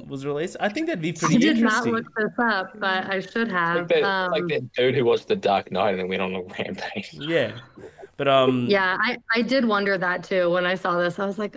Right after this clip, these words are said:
Speaker 2: "I feel like now we're just showing people how to do this."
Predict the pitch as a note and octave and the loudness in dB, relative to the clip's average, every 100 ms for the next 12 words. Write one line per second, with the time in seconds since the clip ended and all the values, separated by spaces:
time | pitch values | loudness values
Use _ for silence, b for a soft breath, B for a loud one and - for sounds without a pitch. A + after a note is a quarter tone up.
0 | - A#3 C#4+ D4 D4 D4 A3+ A#3 A#3+ G3 | -12 -4 2 2 2 0 0 2 0 0
1 | G3 - G3+ G3+ F#3+ F#3 F3+ F#3 E3+ F3+ | -4 -2 -2 0 0 0 2 2 2 0
2 | F3+ F3+ F#3+ F3 E3 - F3 G3 G#3 E3 | 0 -4 -2 -2 -2 -6 -2 2 2 2
3 | D#3+ - | 0 0